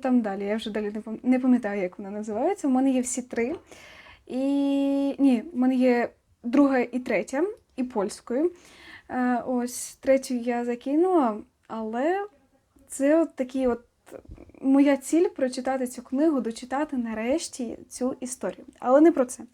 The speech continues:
Нова її книга, яку я бачила на польському ринку, і, звісно ж, в оригіналі також бачила, але не вживу, але, е, ось, вона називається Сарамас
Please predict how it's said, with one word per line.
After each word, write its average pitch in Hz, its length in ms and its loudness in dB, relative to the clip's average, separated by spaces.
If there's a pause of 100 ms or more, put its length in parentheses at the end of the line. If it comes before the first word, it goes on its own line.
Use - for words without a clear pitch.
(440)
Нова 254 320 4
її 392 200 4
книга, 233 460 0 (340)
яку 285 200 0
я 339 100 6
бачила 269 480 0
на 240 260 -2
польському 247 520 -4
ринку, 381 480 0 (300)
і, 233 360 -2
звісно 226 380 -4
ж, 214 240 -10
в 226 60 -2
оригіналі 359 440 2
також 339 260 -2
бачила, 294 420 0
але 262 300 0
не 262 220 2
вживу, 254 520 0
але, 233 220 -2 (720)
е, 233 240 -4
ось, 220 480 0
вона 247 240 4
називається 294 880 4
Сарамас 285 680 2